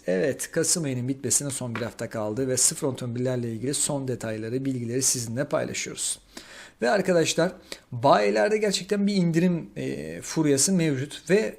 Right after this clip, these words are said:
bu sebeple Renault bayisine de gitmek istedik. Renault bayisinde gittiğimiz bayide sizin için gerçekten bir indirim var mı, indirimli fiyatlar nedir soralım dedik ve arkadaşlar sizinle paylaşıyorum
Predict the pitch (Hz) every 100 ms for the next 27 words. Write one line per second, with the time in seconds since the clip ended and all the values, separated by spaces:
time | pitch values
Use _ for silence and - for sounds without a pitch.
0 | - 196 185 156 - 165 202 190 127 170
1 | 196 165 151 147 143 170 175 165 147 170
2 | 170 - 143 175 160 220 196 160 156 143
3 | 135 - 147 170 175 190 151 160 170 123
4 | 117 - 170 139 - 170 185 - - -
5 | - 220 214 165 - 143 147 143 185 175
6 | 151 147 147 143 143 135 127 147 160 160
7 | 156 139 151 131 131 127 135 139 147 -
8 | 143 131 127 123 120 156 - 135 165 139
9 | 135 135 113 - 151 - 131 110 131 131
10 | 117 110 - - 113